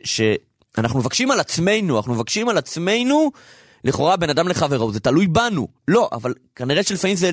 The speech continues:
לא עד הסוף תלוי בנו, אנחנו מבקשים על עצמנו שתהיה לנו עין טובה. אה, וזה לא בשביל האחר אפילו, זה בשביל עצמנו, ש-,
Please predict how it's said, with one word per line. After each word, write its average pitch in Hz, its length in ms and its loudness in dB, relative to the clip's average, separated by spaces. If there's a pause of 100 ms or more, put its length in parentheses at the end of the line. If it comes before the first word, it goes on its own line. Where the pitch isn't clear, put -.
לא 190 180 2
עד 220 100 0
הסוף 180 220 -8
תלוי 139 260 2
בנו, 123 360 0 (300)
אנחנו 143 200 -4
מבקשים 233 380 -2
על 226 100 2
עצמנו 226 360 -2
שתהיה 160 300 0
לנו 160 240 2
עין 147 140 0
טובה. 120 280 0 (680)
אה, 117 800 4
וזה 139 200 2
לא 214 80 4
בשביל 226 320 0
האחר 208 320 0
אפילו, 113 340 -2 (520)
זה 127 80 0
בשביל 139 260 -2
עצמנו, 170 460 -2
ש-, - 120 -8